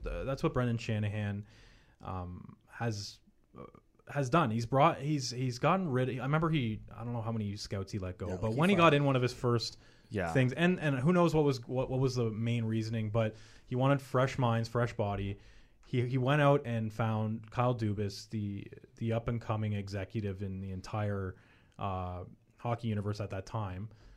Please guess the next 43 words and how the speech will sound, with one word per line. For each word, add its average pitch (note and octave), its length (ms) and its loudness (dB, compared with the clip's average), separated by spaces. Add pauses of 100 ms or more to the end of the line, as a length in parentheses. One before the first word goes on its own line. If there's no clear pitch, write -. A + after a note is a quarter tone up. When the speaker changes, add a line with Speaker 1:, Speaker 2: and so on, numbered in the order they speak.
(220)
Speaker 1:
um, F#2+ 580 -6
and A#2 140 -6
said, A#2 240 2
"Well, A#2+ 100 2
I'm C3 100 -2
gonna C#3+ 140 2
give A#2 240 2
you G#2+ 160 2
a G#2 40 2
res-, G#2 260 -4 (160)
uh, G#2 260 -6
a, G2+ 220 -8 (120)
a, G#2 220 -8
a, A#2 120 -6 (240)
a A#2 80 -8
fairly D3+ 380 4
big A#2+ 220 2
responsibility, G#2 640 -2
and G2+ 240 -4
you're G#2 80 -6
gonna, A#2 280 -4 (180)
you G#2+ 80 -8
know, F#2 200 -10
evolve, G#2 440 -4
and G#2+ 100 -2
I'm A#2 80 0
gonna B2+ 100 -2
s-, A#2+ 220 -6
watch A2 400 -2
you, A2+ 140 -2
and G#2+ 80 -4
I'm A2 60 -2
gonna A#2 120 0
give G#2+ 240 -2
you, G2+ 240 -4 (460)
um, F#2 420 -8
control A2+ 400 0
over G2+ 160 0
certain G2 320 -6
things." F2+ 360 -8
And G#2 140 -6
sort G3 220 6
of, D3+ 160 4